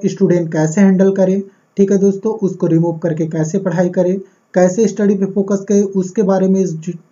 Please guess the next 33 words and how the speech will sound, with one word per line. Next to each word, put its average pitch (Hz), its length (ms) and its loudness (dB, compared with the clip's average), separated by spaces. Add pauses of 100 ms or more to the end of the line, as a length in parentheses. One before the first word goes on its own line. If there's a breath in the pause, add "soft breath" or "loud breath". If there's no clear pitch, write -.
पुस्तक 190 420 -2
में 190 180 2
डिटेल 196 380 2
बताया 165 320 -2
गया 160 180 2
है 156 60 2
दोस्तों, 160 380 -4 (320 soft breath)
नरेंद्र 160 360 2
मोदी 151 280 -2
जी 151 120 -2
द्वारा। 143 360 -2
याद 151 300 -2
रखना 147 220 -8
है 151 80 -6
आपको, 220 340 -10 (420 soft breath)
ये 165 80 0
बुक 190 220 -4 (100)
इसलिए 220 320 0
ज्यादा 196 240 2
इंपॉर्टेंट 175 440 0
है 160 80 -4
दोस्तों 170 320 -2
क्योंकि 165 360 -2
इसे 160 180 -4
हमारे 165 400 0 (400 soft breath)
प्राइम 156 240 -2
मिनिस्टर 156 400 -4
ने 147 120 -4
लिखा 147 280 -8
है। 147 200 -8 (120)
ठीक 202 140 2
है 208 60 2
दोस्तों, 208 300 -2